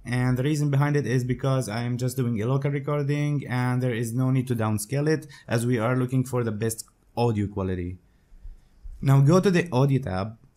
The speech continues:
make sure that the sample rate is the same as your mic. And if you don't know what is your mic rate,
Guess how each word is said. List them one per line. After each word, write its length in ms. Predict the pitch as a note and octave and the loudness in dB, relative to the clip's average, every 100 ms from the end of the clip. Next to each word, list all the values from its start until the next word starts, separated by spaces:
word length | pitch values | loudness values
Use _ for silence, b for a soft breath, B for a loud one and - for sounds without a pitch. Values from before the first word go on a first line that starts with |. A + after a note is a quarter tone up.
| - | -2
make 260 | C#3+ E3 | 2 2
sure 280 | E3 F3 E3+ | 0 2 2
that 240 | C3+ B2+ | 0 -4
the 60 | A2 | -4
sample 420 | - C#3+ D#3+ F#3 | -4 -2 -2 -2
rate 320 | E3 D3 C#3 | 0 0 0
is 100 | A#2+ | -2
the 100 | A#2 | -4
same 340 | A#2 C3+ C#3 - | -2 0 2 2
as 180 | A2+ G#2+ | 0 -2
your 160 | A2+ | -2
mic. 320 | G#2 A2+ E2+ - - - b b | -2 -2 -4 -8 -16 -20 b b
And 180 | - A#2+ | -4 -2
if 120 | A#2 | -2
you 80 | A#2 | -2
don't 180 | A#2 D3+ | 0 2
know 140 | F3+ | 2
what 200 | F3 D#3 | 2 0
is 140 | B2 A#2+ | -2 0
your 160 | B2 | 0
mic 300 | A2+ C#3+ F3+ A#2+ | 2 0 -2 -2
rate, 300 | G#2+ B2 | -2 -2